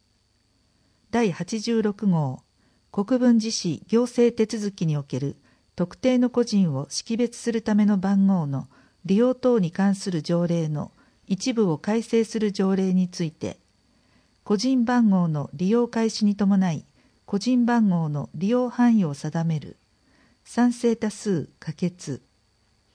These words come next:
第八十七号、国分寺市行政不服審査会設置条例について、行政不服審査法の施行に伴い、審査請求について、審査庁から諮問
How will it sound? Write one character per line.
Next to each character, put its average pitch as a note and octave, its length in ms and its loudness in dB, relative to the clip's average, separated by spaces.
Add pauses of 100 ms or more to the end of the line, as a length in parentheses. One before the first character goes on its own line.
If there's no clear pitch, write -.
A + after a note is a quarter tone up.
(420)
第 A#3 260 2
八 F3 300 -6
十 A3+ 220 0
七 A3 280 6
号、 D3 340 -2 (400)
国 G3 260 -2
分 A#3 220 4
寺 A3 100 0
市 - 320 -4 (320)
行 A3+ 140 4
政 A#3+ 340 2
不 A3+ 160 -6
服 G#3+ 240 -6
審 G#3 240 0
査 G3+ 200 -4
会 C#3 300 -6
設 F3+ 300 -6
置 A#3 140 -6
条 A#3 240 2
例 F3+ 180 0
に D#3 140 -2
つ - 160 -8
い C#3+ 80 -8
て、 - 260 -8 (880)
行 G#3+ 180 2
政 B3 360 0
不 A#3 100 -6
服 - 240 -8
審 A3+ 240 0
査 A3 200 -2
法 F#3 200 -2
の C#3+ 140 -4
施 - 160 -8
行 F#3+ 180 0
に F3+ 120 2
伴 E3+ 360 -2
い、 C3+ 160 -8 (400)
審 B3 260 -2
査 A#3+ 200 -4
請 A#3+ 240 -2
求 F3+ 200 -2
に D#3+ 160 -2
つ - 160 -10
い C#3+ 80 -6
て、 - 280 -12 (360)
審 B3 260 -4
査 A#3+ 180 -4
庁 F3 200 -2
か D#3+ 140 -6
ら C#3 140 -4
諮 - 180 -4
問 G#3 240 4